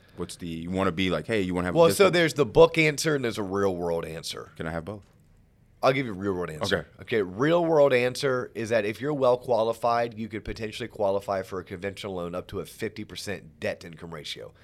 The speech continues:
Speaker 2: That is, take all of your current debts. By the way, cell phones are excluded and
Speaker 1: Mm.
Speaker 2: utilities are excluded. Debts to us are things that show up in your credit report,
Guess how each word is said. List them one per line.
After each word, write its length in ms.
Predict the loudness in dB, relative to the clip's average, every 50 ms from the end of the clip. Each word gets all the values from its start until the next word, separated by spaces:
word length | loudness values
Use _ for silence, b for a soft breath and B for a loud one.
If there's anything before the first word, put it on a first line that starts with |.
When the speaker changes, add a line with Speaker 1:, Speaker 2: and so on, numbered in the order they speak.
| b b b b
Speaker 2:
That 200 | 4 4 4 4
is, 320 | 4 0 -2 -2 -6 -10 _ b b b b b b
take 200 | 0 0 0 0 2
all 160 | 2 2 2
of 60 | 2
your 100 | 0 -2
current 260 | 0 0 0 0 2
debts. 500 | 4 4 4 4 2 0 -12 -12 -12 -14 -20 _ 0
By 160 | 4 4 4
the 60 | 6 4
way, 100 | 2 2
cell 320 | 0 0 4 6 6 6
phones 340 | 6 4 0 0 0 -2 -2
are 80 | 0 0
excluded 840 | 0 0 -2 -6 -2 0 2 2 4 4 4 4 6 4 4 4 2
and 340 | 0 0 -2 -4 -6 -8 -12
Speaker 1:
Mm. 300 | -10 -10 -8 -8 -6 -4
Speaker 2:
utilities 600 | -4 -4 -2 2 4 4 4 4 4 2 0 2
are 60 | 2 2
excluded. 580 | 2 0 -4 -4 -4 -4 -4 -6 -10 -8 2
Debts 240 | 4 4 4 4 2
to 140 | -2 0 2
us 200 | 2 0 0 -2
are 60 | -6
things 220 | -6 -6 -8 -8
that 80 | -10 -8
show 160 | -4 -2 -2
up 80 | -2 -2
in 60 | -6
your 100 | -12 -12
credit 260 | -8 -4 -4 -2 -2
report, 500 | -4 -8 -8 -2 0 2 2 2 0 -4